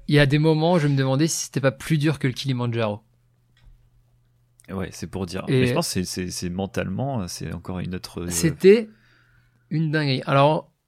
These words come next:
Speaker 1: je vais vous faire, euh, d'abord, euh, ce que je ressentais pendant les méditations, parce que j'ai trouvé ça super marrant. Euh, je me suis rendu compte, déjà, le... en allant dans, en allant à la Vipassana, dans le bus, euh, je me suis maté, euh, deux épisodes de Netflix.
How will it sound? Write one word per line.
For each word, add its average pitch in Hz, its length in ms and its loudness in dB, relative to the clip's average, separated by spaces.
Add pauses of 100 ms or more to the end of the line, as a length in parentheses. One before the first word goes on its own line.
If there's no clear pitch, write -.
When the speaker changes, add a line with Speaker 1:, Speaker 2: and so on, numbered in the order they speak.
(360)
Speaker 1:
je 147 160 0
vais 156 40 4
vous 156 80 2
faire, 175 220 4
euh, 135 380 4
d'abord, 139 360 4
euh, 123 120 2
ce - 80 -6
que 143 100 0
je 135 100 0
ressentais 151 280 0
pendant 151 140 0
les 131 100 2
méditations, 135 520 -2 (140)
parce - 100 -20
que 127 300 -6
j'ai 131 80 -6
trouvé 131 160 -6
ça 131 80 -4
super 139 380 2
marrant. 117 260 -2 (1040)
Euh, 127 180 2
je 120 80 0
me 139 40 2
suis 170 160 0
rendu 208 180 4
compte, 214 220 0
déjà, 160 200 4
le... 131 460 4 (300)
en 147 140 0
allant 196 180 4
dans, 147 440 2
en 147 80 0
allant 160 360 4
à 127 200 4
la 127 80 2
Vipassana, 131 600 2
dans 135 120 2
le 131 80 2
bus, 175 440 0 (360)
euh, 135 160 2
je 123 120 -2
me 135 40 2
suis 127 160 -4
maté, 160 520 4
euh, 120 480 -2
deux 156 240 2
épisodes 151 360 2
de 139 120 0
Netflix. - 480 -4